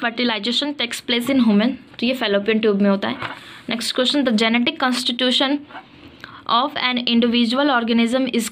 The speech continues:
called genotype, हम phenotype genotype ratio भी निकालते हैं, जैसे कि मेंडल ने बताया था उसमें।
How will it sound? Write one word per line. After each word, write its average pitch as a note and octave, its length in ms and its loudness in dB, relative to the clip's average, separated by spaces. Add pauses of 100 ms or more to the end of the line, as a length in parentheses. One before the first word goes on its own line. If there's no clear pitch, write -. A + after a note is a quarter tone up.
called A#3 260 0 (240)
genotype, G3+ 760 0 (720)
हम A#3+ 120 4
phenotype B3 480 0
genotype A#3+ 420 0
ratio A3+ 260 2
भी B3+ 100 2
निकालते A#3+ 400 2
हैं, A#3+ 240 2 (720)
जैसे G#3+ 200 0
कि A#3 80 -2
मेंडल G#3+ 320 2
ने A3 60 2
बताया G#3 260 -2
था A3 40 0
उसमें। A3+ 260 -2